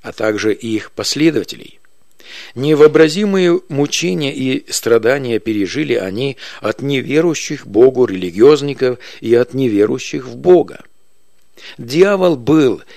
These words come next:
и есть активен в борьбе против Господа Иисуса Христа. Он завистливый клеветник от начала. Поэтому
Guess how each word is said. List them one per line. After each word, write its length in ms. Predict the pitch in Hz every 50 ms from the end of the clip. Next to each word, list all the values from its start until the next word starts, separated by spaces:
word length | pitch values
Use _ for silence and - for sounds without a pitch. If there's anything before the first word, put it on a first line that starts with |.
| - -
и 80 | - 135
есть 640 | 139 135 117 107 117 135 151 156 139 - - - - -
активен 800 | 120 113 - - - - - - 156 165 151 117 113 101 82 - - - - -
в 120 | 92 90
борьбе 360 | 87 107 107 107 107 123 127 -
против 480 | - - 120 143 135 - - 87 85
Господа 460 | - 101 101 90 - - 98 85 87
Иисуса 320 | 85 - - 101 - - -
Христа. 500 | - - - - - - - - - - _ - - - - - - - - - -
Он 340 | - 113 120 123 117 107 - - - - - - - - -
завистливый 880 | - 90 101 107 110 135 143 117 - - 110 98 98 101 98 87 - - - - -
клеветник 680 | - 101 104 104 120 131 - - 98 95 90 - - - - -
от 180 | 98 90 -
начала. 520 | - 87 82 - - - - 65 65 - - - - - - - - - - - - - - -
Поэтому 560 | - 85 87 107 117 - 117 117 113 110 98